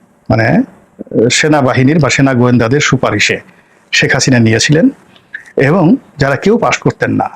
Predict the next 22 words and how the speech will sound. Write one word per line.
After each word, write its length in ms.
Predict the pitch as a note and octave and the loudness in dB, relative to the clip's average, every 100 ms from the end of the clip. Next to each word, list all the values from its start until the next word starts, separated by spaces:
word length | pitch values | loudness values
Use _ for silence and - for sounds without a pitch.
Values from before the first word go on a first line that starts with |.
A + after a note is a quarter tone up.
| - | -2
এর 140 | D3 | 0
কারণ 160 | C3+ C#3+ | 0 0
হলো 160 | D3+ | 0
ওখানে 360 | C3+ D3+ G3 C#4+ B3 - - | 2 0 0 0 -4 -10 -6
আওয়ামী 260 | C3 C3 C3+ | 0 2 2
লীগের 300 | C3 F#3+ A3+ - | 2 0 -2 0
বিদ্রোহী 320 | A#2+ A2+ B2 | 0 2 0
প্রার্থী 320 | A#2 A2 - | -2 -4 -4
ছিল, 240 | - - - _ _ _ _ _ _ _ - _ _ _ _ _ | -2 -4 -6 _ _ _ _ _ _ _ -20 _ _ _ _ _
কিন্তু 360 | G3+ F3+ A3+ - _ _ _ _ | -2 0 -2 -4 _ _ _ _
সেনাবাহিনী 680 | - - F#3+ D3+ D#3 F3 G3+ | -2 0 0 2 2 2 0
তাদেরকে 420 | D3 B2 A#2+ D#3 - _ | 0 0 0 -2 -4 _
সিল 260 | - G#3 F#3 | -2 0 0
পিটিয়ে 320 | D3 B2 A2 | 0 0 0
পাশ 240 | - C3 | -2 -4
করে 180 | C#3+ B2 | 0 0
নিয়েছে 260 | A#2+ A#2 D#3 | 2 2 2
দু 120 | C#3 | 2
হাজার 200 | C3+ C3 | 2 0
চোদ্দ 260 | - D3 | 0 0
সনের 260 | D3 - A2+ | 0 0 -2
নির্বাচনে। 440 | G#2+ A2+ - - | -2 -4 -4 -6